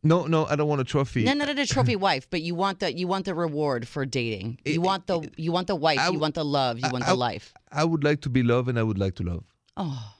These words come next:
Speaker 1: an adult woman.
Speaker 2: And you will. And
Speaker 1: And
Speaker 2: you
Speaker 1: so,
Speaker 2: will.
Speaker 1: so, you know, fingers crossed. But that's true. So for that, be honest from day one. And if you don't li-, and, and if you don't like what you hear, it's okay to say no.
Speaker 2: And, uh, my husband told me a great thing when we first started dating. He said,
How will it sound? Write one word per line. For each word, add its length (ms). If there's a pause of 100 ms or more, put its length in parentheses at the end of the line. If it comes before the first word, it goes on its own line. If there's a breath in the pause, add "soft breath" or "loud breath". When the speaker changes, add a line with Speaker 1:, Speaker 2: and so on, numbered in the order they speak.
(140)
Speaker 1:
an 80
adult 380
woman. 200
Speaker 2:
And 140
you 120
will. 340 (320)
And 100
Speaker 1:
And 80
Speaker 2:
you 60
Speaker 1:
so, 260
Speaker 2:
will. 100
Speaker 1:
so, 440
you 120
know, 220 (160)
fingers 300
crossed. 280
But 100
that's 220
true. 220 (140 loud breath)
So 160
for 140
that, 300
be 140
honest 340
from 140
day 140
one. 260 (220 soft breath)
And 100
if 180
you 60
don't 160
li-, 140
and, 240
and 100
if 100
you 80
don't 100
like 180
what 120
you 60
hear, 140
it's 160
okay 160
to 80
say 180
no. 240
Speaker 2:
And, 240
uh, 180
my 200
husband 280
told 140
me 100
a 60
great 240
thing 220
when 100
we 80
first 240
started 260
dating. 320
He 160
said, 280